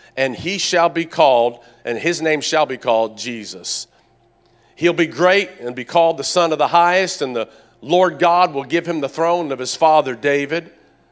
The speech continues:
and he will reign over the house of Jacob forever and ever, and his kingdom there will be no end."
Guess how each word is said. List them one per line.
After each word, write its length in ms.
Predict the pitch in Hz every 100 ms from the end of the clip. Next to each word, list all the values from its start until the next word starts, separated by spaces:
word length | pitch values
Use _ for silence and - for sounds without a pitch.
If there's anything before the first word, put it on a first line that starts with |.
| _ _ _ _ _ _ -
and 160 | 143 131
he 120 | 190
will 220 | 208 208
reign 680 | 170 180 151 120 117 139 139 _ -
over 200 | 143 131
the 100 | 120
house 340 | 147 147 -
of 100 | 139
Jacob 560 | 147 131 120 117 113 - _ _
forever 680 | 131 120 135 139 156 160 - _ _ _ _ _ _ _ -
and 140 | 131
ever, 420 | 123 113 107 107 - _ _ _
and 100 | 110
his 140 | 117
kingdom 580 | - 170 160 123 110 107 - _ _
there 180 | 131 127
will 140 | 117
be 360 | 110 120 107 92 - _
no 380 | 107 110 104 95 _ _ _
end." 460 | 104 98 82 78